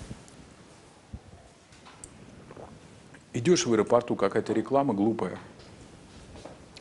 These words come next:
И я могу точно повторить все слова этой рекламы. Потому что я её встречаю уже, не знаю, который раз, да, и она всё время вертится. Там визуальный есть ряд, и есть обязательно как, как, какой-то,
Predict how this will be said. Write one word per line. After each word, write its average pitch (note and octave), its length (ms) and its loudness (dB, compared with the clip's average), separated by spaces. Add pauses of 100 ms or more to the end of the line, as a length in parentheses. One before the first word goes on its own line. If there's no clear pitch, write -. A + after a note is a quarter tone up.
(300)
И A#2+ 80 2
я D#3+ 160 8
могу F3 260 6
точно F#3+ 440 6
повторить D3 460 2
все - 220 0
слова A2+ 420 2
этой G2+ 240 -4
рекламы. - 380 -8 (1300)
Потому C3 280 2
что - 180 -2
я D3 160 6
её C#3 120 6
встречаю D3 640 2
уже, G2+ 120 -4
не A2+ 140 -4
знаю, A2 220 -4
который A2 340 0
раз, F3 220 2
да, G2+ 160 2
и F#2+ 80 -4
она C#3+ 240 -2
всё - 180 -6
время D3+ 260 0
вертится. D3 580 -2 (920)
Там G2+ 140 -8
визуальный E3 540 6
есть G#2 240 -2
ряд, F#2 240 -2
и G#2+ 40 0
есть F#3 240 0
обязательно A#2+ 460 2
как, G2 240 -4
как, - 260 -2
какой-то, - 480 -2